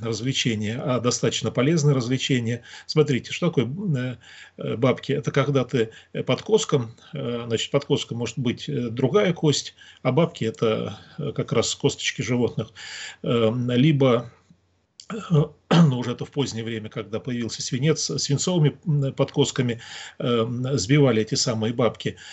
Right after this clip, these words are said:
Здесь и глазомер, эм, э, соответственно, это нужно и для охоты, и для военного дела. Э, ну, кстати, в Русском музее есть и скульптура игрока в бабки, есть несколько картин, э, как крестьянские дети играют в бабки.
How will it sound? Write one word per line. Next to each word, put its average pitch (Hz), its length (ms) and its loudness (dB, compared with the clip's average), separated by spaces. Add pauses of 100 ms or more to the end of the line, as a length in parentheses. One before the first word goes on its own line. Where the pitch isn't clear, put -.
(140)
Здесь 143 420 2
и 160 220 0
глазомер, 131 600 2 (960)
эм, 120 480 0
э, 123 400 0
соответственно, 139 540 2
это 143 100 4
нужно 131 320 4
и 151 160 0
для 127 220 0
охоты, 135 400 0
и - 160 -4
для 120 160 -2
военного 117 480 0
дела. 110 400 -2 (560)
Э, - 40 -4
ну, 127 1120 0
кстати, 165 340 4
в 123 80 4
Русском 147 300 4
музее 139 640 4
есть 147 240 2
и - 40 0
скульптура 120 640 0
игрока 165 400 2
в 139 120 2
бабки, 160 320 0
есть 135 260 0
несколько 123 380 -2
картин, 120 560 0 (400)
э, 160 100 -6
как 143 220 0
крестьянские 139 560 -2
дети 135 440 0
играют 120 460 2
в 110 220 -4
бабки. 107 460 0